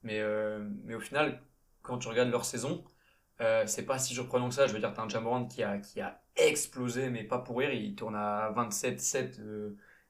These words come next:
et, euh, quoi, six rebonds quasi, donc, euh, c'est, euh, c'est incroyable. Euh, derrière ça, t'as surtout une défense qui, euh, qui, qui, qui se donne, quoi. T'as un Dylan Brooks qui, euh, qui est là aussi pour défendre,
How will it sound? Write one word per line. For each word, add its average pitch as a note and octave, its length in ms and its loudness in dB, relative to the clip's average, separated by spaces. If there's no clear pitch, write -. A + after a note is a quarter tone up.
et, A2 160 -10
euh, G#2+ 160 -8
quoi, G#2+ 140 -6
six - 160 -6
rebonds A#2+ 260 -2
quasi, C#3 300 0
donc, A#2+ 200 -6
euh, G#2+ 60 -4
c'est, G#2+ 220 -6
euh, G#2 220 -2
c'est G2+ 140 -4
incroyable. A#2+ 540 0
Euh, A2 100 -2
derrière B2 280 4
ça, D3+ 220 8
t'as A#2+ 240 4
surtout C3+ 300 -6
une A#2 100 -2
défense A#2+ 400 -2
qui, A#2 180 -4
euh, G#2 380 -2
qui, G#2+ 480 -8
qui, - 380 -6
qui - 140 -6
se - 100 -6
donne, F#3+ 240 10
quoi. A#2+ 160 2
T'as A2 140 -2
un G#2+ 60 -4
Dylan A2+ 280 -4
Brooks A#2+ 160 -4
qui, G#2+ 260 -4
euh, G2+ 140 -2
qui A2 160 -10
est - 20 -2
là A2 100 4
aussi G#2+ 220 -2
pour G#2+ 140 -6
défendre, G#2 500 -2